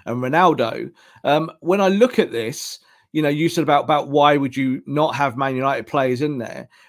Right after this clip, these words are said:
For me, like you said there about what you see on, see in real life doesn't always marry up with the points. That is very, very true. But I'm not seeing enough from Manchester United as a whole, even though they're top of the league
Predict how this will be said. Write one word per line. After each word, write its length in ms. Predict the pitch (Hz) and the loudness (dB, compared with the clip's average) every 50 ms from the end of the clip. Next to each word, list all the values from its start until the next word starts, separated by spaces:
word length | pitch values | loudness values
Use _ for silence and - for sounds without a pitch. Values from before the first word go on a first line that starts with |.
| _ - | _ -2
For 140 | - 180 180 | 0 2 2
me, 280 | 185 208 208 170 156 | 4 6 6 6 8
like 200 | 143 143 156 156 | 8 6 4 4
you 120 | 175 180 170 | 2 0 2
said 240 | 175 175 160 170 | 2 0 2 4
there 240 | 165 156 147 139 131 | 4 6 6 6 6
about 560 | 127 110 139 135 131 131 127 131 123 - - | 4 4 4 4 4 4 4 4 2 -2 -4
what 240 | 139 139 156 - - | 0 2 2 2 2
you 120 | 147 139 123 | -2 -6 -4
see 180 | - 160 147 | 0 0 0
on, 200 | 135 135 139 139 - | 2 0 -2 -4 -6
see 600 | - - - 165 160 151 143 135 143 143 - - _ _ _ _ | -10 -6 0 2 2 4 2 2 0 -4 -8 -14 _ _ _ _
in 200 | - 139 139 139 | -10 -8 -6 -2
real 200 | 143 143 135 135 | -2 0 0 0
life 440 | 139 139 143 143 139 135 - - - _ _ | 2 2 2 2 0 -2 -4 -10 -20 _ _
doesn't 240 | - 143 127 143 - | -4 -4 -2 -4 -4
always 240 | - 135 131 120 131 | -4 -4 -4 -4 -2
marry 260 | 139 135 131 127 127 | -2 0 0 0 0
up 160 | 127 - - | 0 -2 -2
with 120 | 131 123 110 | -6 -8 -8
the 60 | 107 | -6
points. 360 | - - 214 180 143 117 - | -2 0 0 0 0 -2 -4
That 140 | - 139 123 | -4 -4 -4
is 80 | 117 | -4
very, 260 | 117 139 147 143 139 135 | -2 0 0 0 0 0
very 320 | 120 139 131 123 120 113 | 0 0 0 0 0 -2
true. 600 | - - - - 226 196 135 - 76 - - - _ _ _ _ _ _ _ _ - | -4 -8 -6 -2 0 0 0 0 -2 -6 -12 -14 _ _ _ _ _ _ _ _ 0
But 120 | 147 151 | 2 4
I'm 280 | - 180 196 196 190 185 | 6 6 6 6 4 2
not 200 | 180 - - - | 0 0 -2 0
seeing 260 | - 185 170 165 165 | 2 4 4 4 2
enough 400 | - 147 160 165 160 156 147 - | -2 -4 -2 0 0 0 -2 -2
from 200 | - 156 147 143 | -4 -4 -2 0
Manchester 340 | 147 151 151 - - - 147 | 0 -2 -2 -4 -6 -4 -2
United 280 | 143 139 135 135 - - 139 | -2 -2 -2 -2 -4 -6 -6
as 140 | 143 120 | -6 -4
a 80 | 135 131 | -6 -8
whole, 600 | 120 - - 233 180 143 139 147 160 170 160 - - | -6 -2 2 4 4 4 4 4 2 2 0 -2 0
even 260 | 156 165 143 151 147 | 0 2 2 2 0
though 120 | 143 139 | 0 0
they're 160 | 135 139 135 127 | 0 0 0 -2
top 260 | - - 151 - - | -2 -2 -4 -4 -4
of 80 | 135 | -6
the 60 | 127 131 | -4 0
league 440 | 143 165 160 123 120 143 143 - | 2 2 2 2 0 -2 -4 -8